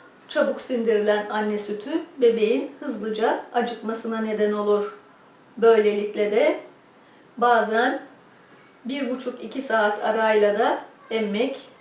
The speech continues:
isteyebilirler. Oldukça doğaldır. Emme refleksi bebekler için sadece karın doyurmak amaçlı kullanılan bir refleks değildir. Aynı zamanda rahatlama ve güven duygusu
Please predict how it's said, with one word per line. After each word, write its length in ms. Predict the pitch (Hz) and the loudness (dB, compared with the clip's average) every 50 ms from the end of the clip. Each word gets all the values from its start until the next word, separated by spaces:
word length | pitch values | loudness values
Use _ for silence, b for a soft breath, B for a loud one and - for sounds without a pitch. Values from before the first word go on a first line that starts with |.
| - - | -18 -12
isteyebilirler. 1120 | - 220 - - - 202 196 214 254 262 269 233 226 220 214 214 202 190 196 196 - - - - - - - _ - | -12 -12 -12 -10 -10 -6 0 2 2 2 2 0 0 0 0 2 4 4 4 2 0 -6 -12 -18 -20 -20 -12 _ -2
Oldukça 560 | 226 220 208 208 190 196 - - 277 277 269 | 0 0 0 0 -2 -6 -6 -4 -2 -2 0
doğaldır. 640 | 277 254 240 233 226 208 208 196 196 196 - - - - - _ _ _ _ _ _ _ | 2 4 4 6 4 4 2 0 -4 -6 -6 -10 -16 -20 -20 _ _ _ _ _ _ _
Emme 280 | 294 330 370 381 403 415 | -2 -2 -2 -2 -2 0
refleksi 800 | 415 415 403 - - 262 233 208 - - - - 302 349 339 - | 2 2 2 0 0 0 0 0 0 -4 -8 -8 -6 -6 -6 -4
bebekler 500 | 277 269 269 269 269 269 269 269 277 226 | -2 -2 0 0 -2 -4 -4 -4 -4 -4
için 420 | 233 220 - - 233 269 339 381 - - - - | -6 -6 -4 -4 -2 -2 -2 -6 -10 -16 -20 -20
sadece 840 | - - - 339 320 320 302 - 247 233 196 208 214 233 302 330 - - - - _ _ _ _ _ _ _ _ _ _ | -20 -10 -6 -4 -2 -2 0 0 -2 -2 -2 0 0 2 2 0 -2 -6 -14 -20 _ _ _ _ _ _ _ _ _ _
karın 380 | - 302 294 262 277 262 269 | -4 -4 -2 0 0 0 0
doyurmak 540 | 254 240 226 226 226 214 214 214 220 220 - - - - _ _ _ _ _ - | 0 2 2 2 0 0 0 -2 -4 -6 -8 -12 -18 -20 _ _ _ _ _ -8
amaçlı 600 | 226 220 226 220 214 220 - - 240 262 262 - | -6 -4 -4 -4 -6 -6 -10 -10 -10 -10 -8 -6
kullanılan 640 | 240 233 226 226 220 214 208 208 214 214 214 214 | -6 -4 -2 -2 -2 -2 -4 -4 -4 -4 -6 -6
bir 140 | 214 208 208 | -6 -4 -4
refleks 500 | 208 214 208 - 226 262 - - - - | -2 -2 -4 -4 -6 -6 -6 -8 -8 -8
değildir. 520 | 269 277 262 233 220 214 202 202 202 208 202 - - B B B B B B B B | -6 -4 -2 0 -2 -2 -2 -4 -6 -8 -8 -10 -14 B B B B B B B B
Aynı 300 | - 214 226 226 226 240 | -4 -2 -2 -2 -2 -2
zamanda 760 | 226 220 226 220 214 208 208 202 202 196 226 269 302 302 - - - | -2 -2 -2 -2 -2 -4 -4 -6 -4 -2 0 0 0 -2 -4 -8 -8
rahatlama 840 | 208 208 208 220 214 214 214 - 208 208 208 220 240 294 370 - - - _ _ - | -8 -6 -4 -4 -4 -4 -4 -4 -4 -4 -2 -2 -2 -2 -4 -6 -10 -18 _ _ -4
ve 120 | 220 233 | -4 -2
güven 540 | 233 220 226 208 208 226 254 285 294 294 269 | -2 -2 -4 -4 -2 0 0 0 -2 -4 -4
duygusu 600 | 269 262 240 214 226 226 - - 208 202 202 - | -6 -6 -4 -6 -6 -8 -6 -6 -6 -6 -6 -8